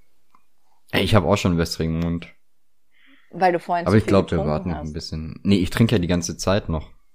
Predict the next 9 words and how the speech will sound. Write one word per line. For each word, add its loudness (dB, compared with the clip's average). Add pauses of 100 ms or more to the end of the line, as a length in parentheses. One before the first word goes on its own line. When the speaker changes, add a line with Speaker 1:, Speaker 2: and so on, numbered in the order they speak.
(140)
Speaker 2:
Ach -8
so, 2
mutest 2
du 0
auch 2
einfach, -6
wenn -8
du -10
trinkst? -12